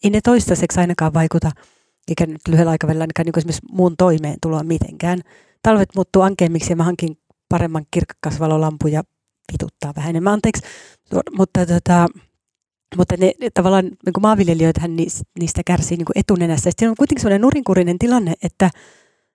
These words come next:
se puolue, joka ajaa esimerkiksi maanviljelijöiden asemia, a-, asemaa, niin ei kuitenkaan jotenkin voi ehdottaa sellaisia toimia, joilla ilmastonmuutos sitten tehokkaimmin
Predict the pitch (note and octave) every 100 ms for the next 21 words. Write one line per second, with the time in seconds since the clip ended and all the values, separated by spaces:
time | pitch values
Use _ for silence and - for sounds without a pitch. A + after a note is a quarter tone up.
0 | _ _ _ - A#3+ - A#3 B3+ A#3 F3
1 | E3+ F3 - E3+ F#3+ G#3 E3 D#3 - _
2 | - E3 E3+ C4+ A#3 E3+ D#3+ D#3+ D#3 D#3+
3 | E3 E3 E3 D#3 - - F3+ - - D3+
4 | E3 E3 E3+ - _ _ - G3+ G3+ B3+
5 | A#3 F#3+ E3+ E3+ E3 E3 - _ - F3
6 | - A#3 G#3+ F#3+ - A3 F#3 D3+ - -
7 | - - - - B3 A3+ G#3 - F3+ -
8 | F#3+ F3+ F3 F3 E3+ - _ _ - G#3
9 | F3+ E3+ D#3+ D#3 - _ _ _ - F#3+
10 | F3 D#3+ D#3+ - - E3+ E3 E3 D#3+ D3+
11 | - D#3+ - D3+ D#3+ D#3 - D#3 D#3+